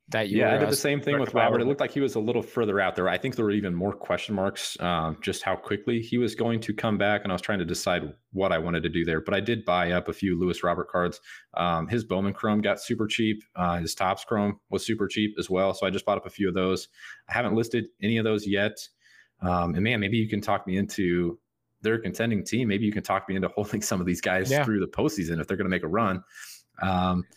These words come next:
Speaker 1: It's definitely possible. If they, like, show, if either of those guys show a leap in a postseason, you know, getting to that potential level that everyone thinks that they have, I think you'll, you'll probably see, I mean, in their young careers, you'll probably see them reach new highs, especially on things like paper, chrome,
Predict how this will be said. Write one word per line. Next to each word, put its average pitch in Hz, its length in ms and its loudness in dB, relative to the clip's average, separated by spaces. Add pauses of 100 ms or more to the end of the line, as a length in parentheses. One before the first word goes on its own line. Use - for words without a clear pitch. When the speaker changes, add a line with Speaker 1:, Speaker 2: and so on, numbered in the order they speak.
Speaker 1:
It's - 120 -10
definitely 156 220 -2
possible. 127 520 -2
If 143 100 -6
they, 151 240 2
like, 139 200 0
show, 156 280 0
if 139 100 -4
either 156 220 4
of 139 40 0
those 123 140 -4
guys 131 220 0
show 139 180 2
a - 20 2
leap 135 300 0
in 120 100 0
a 113 40 -6
postseason, 110 600 0
you 107 60 2
know, 110 160 2
getting 120 260 -2
to 123 100 -4
that 117 200 0 (180)
potential 127 440 0
level 110 240 0
that 110 200 0
everyone 113 300 0
thinks 120 220 -2
that 113 100 -2
they 107 140 -2
have, 104 520 0 (140)
I 117 100 0
think 113 240 -2
you'll, 107 240 0
you'll 107 160 -4
probably 107 360 -2
see, 117 160 -2
I - 20 -4
mean, 120 160 0
in 110 80 0
their 110 100 2
young 113 200 0
careers, 113 280 0
you'll 110 120 -2
probably 107 240 0
see 120 160 -2
them 104 180 -4
reach 107 220 -2
new 113 100 0
highs, 104 260 0
especially 110 420 0
on 101 80 -2
things 117 200 -4
like 104 220 -4
paper, 107 420 0
chrome, 104 500 -2